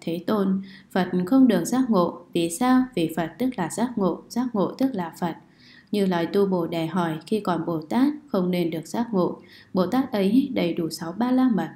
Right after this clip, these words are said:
ba mươi bảy pháp trợ đạo, mười lực của Phật, bốn điều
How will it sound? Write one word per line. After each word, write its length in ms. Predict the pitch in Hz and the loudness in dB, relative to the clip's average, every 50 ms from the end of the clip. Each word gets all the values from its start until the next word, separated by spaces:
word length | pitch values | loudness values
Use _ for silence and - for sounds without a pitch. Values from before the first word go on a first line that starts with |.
| - - | -10 -4
ba 140 | 185 214 233 | -2 2 2
mươi 200 | 247 247 254 240 | 4 4 4 2
bảy 300 | 220 190 165 160 151 151 | 2 0 0 -2 -4 -6
pháp 220 | - - 233 262 247 | -6 -4 -4 -2 -2
trợ 140 | - 190 170 - - | -4 -6 -6 -6 -6
đạo, 200 | 170 170 165 160 - - - | -6 -8 -8 -8 -10 -8 -4
mười 200 | - 185 165 160 | -2 0 2 2
lực 160 | 160 160 156 160 - | 2 2 0 -2 -2
của 140 | - 165 160 160 - | -4 -4 -4 -4 -4
Phật, 160 | 175 160 160 - - - - - - - - | -6 -6 -6 -8 -14 -20 -20 -20 -16 -6 -2
bốn 200 | 175 160 165 196 | 0 2 2 2
điều 140 | 226 196 | 2 2